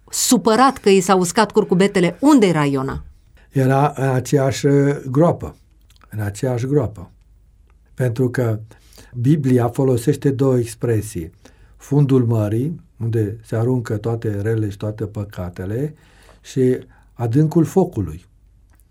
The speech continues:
Speaker 2: El acum era ars de dogoare. Era aceeași groapă, deci focul din sufletul lui era mai puternic decât,
Speaker 1: Ucigător.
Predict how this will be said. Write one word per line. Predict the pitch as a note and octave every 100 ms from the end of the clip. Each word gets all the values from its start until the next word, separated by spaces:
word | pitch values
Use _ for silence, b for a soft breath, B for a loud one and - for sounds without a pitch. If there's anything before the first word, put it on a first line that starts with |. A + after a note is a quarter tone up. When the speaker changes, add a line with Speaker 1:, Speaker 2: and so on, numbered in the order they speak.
| -
Speaker 2:
El | - A#2+
acum | A2+ A#2 D3+
era | C#3+ C3+ C3+
ars | - C3+ D3+ B2+
de | C#3
dogoare. | D3 D3 C3+ D3+ A#2 F2 - - _ _ _ _ _ _ _ _ _ _ -
Era | A#2+
aceeași | B2+ A#2 D#3 C#3
groapă, | B2 D3+ C3+ G#2 G#2+
deci | A#2+ A#2 b b b
focul | - D3+ D3 C#3+ C3+
din | B2+ B2+
sufletul | A2+ D3 D3 C3+ - A#2
lui | C#3+
era | D#3 C#3+ C#3
mai | C#3 C3+
puternic | D3 C#3 E3+ D#3 B2+ A#2
decât, | G#2+ - A#2
Speaker 1:
Ucigător. | F3 A3 A3+ G3 D3